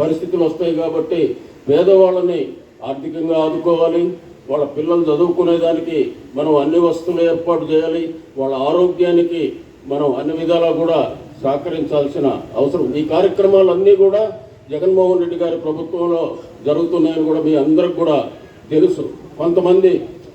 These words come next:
పేదవాళ్ళకి ఏంది పెట్టేది, అంత దోసి పెట్టేది ఎట్లా అని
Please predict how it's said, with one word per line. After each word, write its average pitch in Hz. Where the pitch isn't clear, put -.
పేదవాళ్ళకి 170
ఏంది 160
పెట్టేది, 165
అంత 165
దోసి 180
పెట్టేది 160
ఎట్లా 160
అని 143